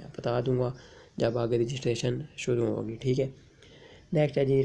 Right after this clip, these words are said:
test जो है, जो initial test जिसे कहते हैं, जिसमें कंप्यूटराइज test, physical test और interviews वगैरह होते हैं,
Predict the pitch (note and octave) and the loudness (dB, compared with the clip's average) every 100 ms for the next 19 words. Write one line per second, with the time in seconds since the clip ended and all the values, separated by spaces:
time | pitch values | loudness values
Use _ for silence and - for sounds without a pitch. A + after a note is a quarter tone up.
0 | C3 D3 C#3+ - - C#3+ B2+ B2 C3 C#3 | 2 2 2 -2 -2 0 2 0 -2 -2
1 | - C#3+ C3 C3 C3 C3 C3 C3+ - C#3 | -2 0 2 2 0 0 -2 -2 -8 -4
2 | B2 A#2+ B2 A#2+ C#3 C3+ B2+ B2+ C3 B2+ | -2 -2 -2 -4 -6 -6 -4 -2 -2 -2
3 | B2 C3 B2 B2 A#2+ B2 A#2 - B2 B2+ | -2 -2 0 0 0 -4 -4 -6 -2 0
4 | B2+ A#2+ A#2+ B2 - - - - - B2+ | -2 -2 -4 -6 -12 -20 -20 -12 -2 0
5 | B2 B2 A#2+ B2+ C3 B2 B2 B2 A2+ A#2+ | 0 0 0 2 2 2 0 0 -2 -2
6 | A#2+ | -4